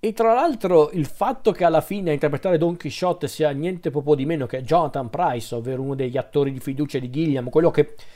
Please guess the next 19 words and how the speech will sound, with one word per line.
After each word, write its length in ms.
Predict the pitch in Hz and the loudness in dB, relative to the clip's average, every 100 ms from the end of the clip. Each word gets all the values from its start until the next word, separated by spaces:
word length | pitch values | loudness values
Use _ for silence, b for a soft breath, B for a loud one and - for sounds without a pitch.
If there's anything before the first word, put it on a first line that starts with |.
| B B B | B B B
a 120 | 131 | -4
dirla 260 | 143 170 156 | 2 6 6
tutta, 540 | 202 233 - 190 175 196 | 6 -2 0 2 4 2
uno 140 | 170 | 2
degli 120 | 156 | 4
attori 260 | 139 180 196 | 2 2 0
che 80 | 143 | 0
è 20 | |
stato 220 | 156 156 | -2 -2
davvero 440 | 127 117 151 190 | -4 -2 2 2
lanciato 440 | 127 127 123 113 127 | 2 -2 -4 -4 -4
a 60 | |
Terry 260 | 117 127 120 | -2 -4 -4
Gilliam, 340 | 127 127 131 | -6 -6 -6
visto 220 | 127 - 135 | -8 -8 -4
che 120 | 143 | -2
comunque 440 | 135 131 175 147 | -2 0 2 2
Jonathan 380 | 131 131 135 123 | 0 0 0 -2
Pryce 680 | 123 143 175 160 - 147 | 0 2 2 0 2 2